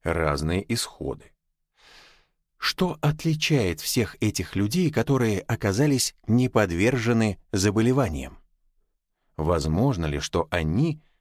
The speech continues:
поддерживали настолько сбалансированную, жизнеспособную и гармоничную внутреннюю среду, что негативные факторы внешнего мира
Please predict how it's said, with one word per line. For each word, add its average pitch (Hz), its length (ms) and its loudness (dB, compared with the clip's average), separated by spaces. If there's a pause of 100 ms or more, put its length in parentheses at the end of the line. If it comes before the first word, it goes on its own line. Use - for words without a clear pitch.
(120)
поддерживали 123 880 2
настолько 151 720 2
сбалансированную, 127 1120 0
жизнеспособную 107 1080 0 (320)
и 131 80 2
гармоничную 123 840 2
внутреннюю 90 600 0
среду, 139 460 -2 (380)
что - 420 2
негативные 131 880 2
факторы 143 560 0
внешнего 98 560 0
мира 95 380 -2